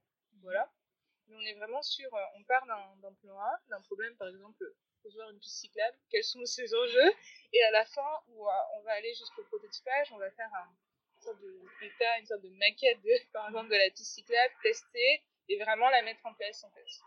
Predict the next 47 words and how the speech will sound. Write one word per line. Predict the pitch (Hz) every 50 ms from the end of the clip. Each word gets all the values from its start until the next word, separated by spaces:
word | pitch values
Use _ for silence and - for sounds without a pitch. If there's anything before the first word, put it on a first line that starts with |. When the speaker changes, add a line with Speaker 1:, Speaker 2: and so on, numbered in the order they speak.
| _ _ _ _ _ _
Speaker 2:
On | 214
a | 214
un | 208 208
côté | - 233 - 262 262
très, | - - - 254 247 254 247 233
euh, | 214 196 190 190 196 - -
pratique, | - - 247 226 - - 262 262 -
en | - 220 202
fait, | - -
sur | - - - -
Speaker 1:
Oui, | 523
Speaker 2:
le | 523 440 427
terrain. | 494 466
Speaker 1:
c'est, | 453 427 415 427 427
c'est | - - -
très | - - - 226
Speaker 2:
D'application. | 233 240 - 240 226 226 226 214 - - 233 220
Speaker 1:
opérationnel. | 220 226 254 - - - - -
Speaker 2:
C'est | - -
ça. | - - 214 208 - - - - - - _ _ _ _ _ _ -
Speaker 1:
Alors, | - 220 220 220 220 220 226
euh, | 220 214 208 214 214
ce | - - -
qui | - 233
est, | 220 208 208 208 208 208 208 214
ce | - -
qui | - 247
est | 233
bien, | - - 285 320 330
c'est | - - 240
que, | - 214
euh, | 202 196 196 190 185 185 185 185 185 185 180
du | _ 247
coup, | 240 294
ça, | - - 233 202 202 -
ça | - 214 196
se | - - 220
complète, | - - 247 - - 262 - -
en | -
fait. | - - - - - - - -
Speaker 2:
C'est | - -
Speaker 1:
Euh, |
Speaker 2:
ça, | - 381 349 349 330
en | -
fait, | - 294 554 - - - -
Speaker 1:
nos, | - -
Speaker 2:
voilà. | 240 226 220 214